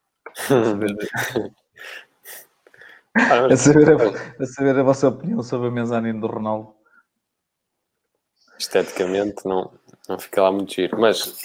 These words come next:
Speaker 2: o interior, já viste o interior da mezanine?
Speaker 1: Não, não, não vi.
Speaker 2: Ah, fez lá um grande ginásio.
Speaker 1: Ah, então, pois, então, mas é, se a coisa que o homem faz é, é malhar. <coughs> Boa noite, malta.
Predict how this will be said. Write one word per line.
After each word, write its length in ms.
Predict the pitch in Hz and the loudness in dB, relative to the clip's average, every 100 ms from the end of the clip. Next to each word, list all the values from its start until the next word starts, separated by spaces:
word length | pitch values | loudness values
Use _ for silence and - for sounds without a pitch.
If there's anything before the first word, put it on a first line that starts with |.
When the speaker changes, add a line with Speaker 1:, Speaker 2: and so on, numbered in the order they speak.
| 123 | 2
Speaker 2:
o 80 | |
interior, 500 | 110 101 110 104 104 117 | 4 4 6 8 8 6
já 120 | 131 | 4
viste 200 | 127 123 | 4 2
o 40 | 123 | 0
interior 340 | 101 101 87 | 2 2 2
da 100 | 92 | -2
mezanine? 380 | 92 92 95 85 _ _ _ - - - _ _ - | -4 -4 -6 -10 _ _ _ -20 -20 -20 _ _ -10
Speaker 1:
Não, 520 | 123 120 117 - - _ | 2 4 4 0 -20 _
não, 200 | - 110 | -6 -4
não 80 | 107 | -4
vi. 60 | 110 | -2
Speaker 2:
Ah, 360 | 87 90 - - | -2 -2 -6 -2
fez 140 | 104 | -2
lá 180 | 87 87 | 0 -2
um 80 | 90 | 0
grande 240 | 92 92 92 | 2 2 2
ginásio. 500 | 127 139 104 104 - _ _ - - - - - | 0 2 0 -4 -16 _ _ -18 -18 -20 -20 -2
Speaker 1:
Ah, 100 | - | 0
então, 220 | - - 123 | 2 2 6
pois, 180 | 123 | 6
então, 280 | 123 123 147 | 6 6 4
mas 180 | 139 123 | 4 6
é, 160 | 127 117 | 8 6
se 540 | - - 131 - - | 2 0 0 0 4
a 60 | 139 | 6
coisa 220 | 156 165 | 6 6
que 60 | 170 | 4
o 80 | 170 | 2
homem 320 | 160 160 - | 2 0 2
faz 340 | 147 160 165 | 4 6 4
é, 340 | 170 175 175 170 - 131 - | 0 -4 -6 -6 -2 -2 0
é 100 | 156 | -2
malhar. 380 | 156 175 139 127 - - | -2 -2 -2 -4 -8 -8
<coughs> 1000 | 160 - 147 127 - - - - - _ - | -6 -4 -4 -6 -12 -18 -20 -20 -20 _ 2
Boa 120 | 175 | 6
noite, 260 | 185 180 - - - | 6 4 -4 -18 2
malta. 420 | 156 151 151 - | 4 4 2 -4